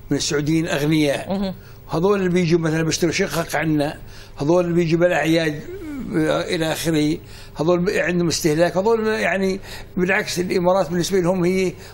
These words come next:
Speaker 1: مقصد سياحي وأصبحت واستثماري،
Speaker 2: مهم.
Speaker 1: حتى أسواق الأسهم أصبحوا أيضًا يهتموا فيها، لكن بصورة عامة طبعًا، آه، إذا ارتفع سعر النفط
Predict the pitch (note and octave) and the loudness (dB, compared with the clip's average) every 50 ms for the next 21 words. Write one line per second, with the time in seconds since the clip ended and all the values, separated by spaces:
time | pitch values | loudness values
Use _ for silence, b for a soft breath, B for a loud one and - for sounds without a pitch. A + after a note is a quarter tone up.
0 | B - - F#3+ G3 - - - F#3 D#3+ D3 - - F3+ F#3 F#3 F#3 F3 E3+ E3+ | B 0 2 2 2 2 0 -4 -2 -4 -4 -2 -2 0 2 4 4 2 2 2
1 | F3 F3+ F3 F3+ - - E3+ - - D#3+ C#3+ D3 F3 D#3+ B B B B B B | 2 2 2 0 0 -4 -4 -4 -4 -4 -4 -4 -4 -6 B B B B B B
2 | - - F3 F3 - - F3 - E3+ E3+ D#3 D3 C3+ - - - - - F#3+ G3+ | 0 0 0 0 0 -2 -2 0 0 2 2 2 2 0 -4 -8 -8 -6 -4 -4
3 | A3 A3+ - - - G#3+ A3 - - G3+ F3+ G3 - - F3+ - - F#3+ F#3+ F#3 | -4 -4 -4 -2 -2 -2 0 0 0 0 0 0 -2 -2 -2 0 2 2 2 2
4 | - F3+ G3 G3 F3 - F#3 F3 F#3+ F#3+ E3+ - G#3 F#3 E3 E3+ F#3 - F#3+ F3 | 0 0 -2 -2 -2 -2 -2 -2 0 -2 -2 0 0 0 0 0 0 0 0 0
5 | E3+ E3+ E3+ E3 D#3+ D#3 F3+ E3+ E3 D#3+ D3+ C#3 D3+ C#3 B2 B2 - - B B | 0 0 0 0 0 0 0 0 0 0 -2 -2 -2 -4 -2 -4 -4 -6 B B
6 | B B B B B B B - F3 F3+ F#3 F#3 G3 F#3 F#3+ G3+ G3 F3 F3+ D3 | B B B B B B B 2 4 4 4 4 0 -2 -2 -2 -2 -2 0 0
7 | E3+ G#3+ A3+ A3 G#3 G3 G3 F#3+ F#3 F3+ E3+ F3 D#3+ E3 E3 F3 E3 E3 B B | 2 2 2 2 2 0 2 2 2 0 0 0 0 0 0 -2 -2 -4 B B
8 | B B B B - - - D#3+ E3 D#3+ D#3 D#3 D3+ D3+ D3+ D#3+ C#3+ - F3 D3+ | B B B B -12 -6 -2 0 0 2 2 2 2 2 2 0 0 0 0 2
9 | D3+ E3+ D#3+ E3 E3 - - G3 D#3+ - G3 G3+ F#3 E3 E3 D#3+ E3+ D3 - F#3+ | 2 0 0 -2 -4 -4 -2 -4 -2 0 0 0 2 2 2 0 0 0 0 0
10 | F#3 F3 F3 E3+ F3 E3+ D3+ D3 | 2 2 4 4 2 2 0 -4